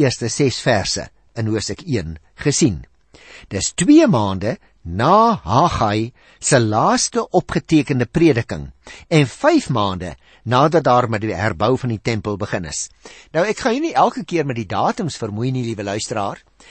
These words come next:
maar ek wil weer sê, in die boeke Haggai en Sagaria, dis die enigste boek in die Ou Testament wat ons elke keer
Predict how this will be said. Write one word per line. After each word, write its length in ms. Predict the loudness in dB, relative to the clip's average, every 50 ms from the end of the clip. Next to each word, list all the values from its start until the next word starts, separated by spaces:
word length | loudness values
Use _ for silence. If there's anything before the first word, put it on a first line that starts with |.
| -20 -12 -6
maar 140 | -4 -2
ek 80 | 0 2
wil 140 | 0 0 0
weer 240 | -2 -4 -4 -4 -6
sê, 220 | -6 -6 -6 -6 -6
in 240 | -6 -2 0 2 2
die 80 | 2
boeke 320 | 2 0 -4 -2 -2 -4 -4 -2
Haggai 460 | 2 2 2 2 0 -4 -4 -4 -4 -6 -6
en 100 | -8 -6
Sagaria, 480 | -6 -6 -6 -6 -6 -6 -6 -6 -8 -10 -14 _ -20 -20 -20 -10 -2 2
dis 220 | 2 2 2 2
die 120 | -2 -2 0 2 2
enigste 380 | 2 2 2 -2 0 0 0 0
boek 160 | 0 -2 -2
in 80 | -4 -4
die 80 | -2 -4
Ou 80 | -4
Testament 480 | -4 -4 -8 -8 -6 -6 -6 -6 -4 -6
wat 140 | -6 -6 -6
ons 100 | -8 -2
elke 360 | 2 2 4 4 4 2 -2 -2
keer 400 | -2 -4 -6 -6 -6 -8 -12